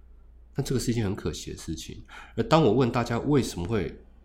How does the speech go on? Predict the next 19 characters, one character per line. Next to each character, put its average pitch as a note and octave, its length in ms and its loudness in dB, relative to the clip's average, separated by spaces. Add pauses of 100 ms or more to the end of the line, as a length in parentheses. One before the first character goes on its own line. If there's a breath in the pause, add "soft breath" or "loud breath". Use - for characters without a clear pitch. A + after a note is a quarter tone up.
(140)
在 - 180 -4
这 - 180 -6
个 A2+ 100 -2
地 G#2+ 180 -2
方 G2+ 300 -4
加 A#2+ 180 -2
大 A#2+ 140 -2
杠 G2 240 -2
杆、 C#2+ 240 -10
胡 F#2+ 200 -4
乱 A2 140 -2
下 F#2 240 -4
单 F2 160 -2
的 E2+ 120 -2
事， - 260 -12
为 B2+ 100 2
什 - 160 -6
么 C#2+ 180 -8
呢？ D#2 180 -10